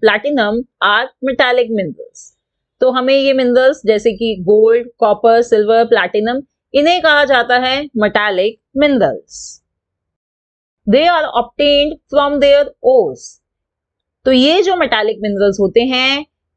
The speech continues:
ये इन्हें पाया जाता है उनके ओर्स से ही।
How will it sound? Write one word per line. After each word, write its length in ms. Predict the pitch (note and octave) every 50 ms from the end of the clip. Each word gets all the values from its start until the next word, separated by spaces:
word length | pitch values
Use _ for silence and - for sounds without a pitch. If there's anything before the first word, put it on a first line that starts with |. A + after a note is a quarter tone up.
| _ G3+
ये 160 | G#3 A#3+ A#3+
इन्हें 200 | A#3 A#3 A#3+ A3+
पाया 340 | A3 A3 G3+ A3 B3+ D4+ D#4+
जाता 300 | C4+ B3+ G#3+ - - G3
है 180 | G#3 A3+ B3
उनके 560 | C4 - C4 C#4 D#4 E4+ E4 - D#4+ E4 F4 - - _ _ -
ओर्स 400 | C#4+ D4 D4+ D4+ E4+ E4 - -
से 80 | C4+ A3
ही। 340 | A3 F#3 F3 C#3 A2+ -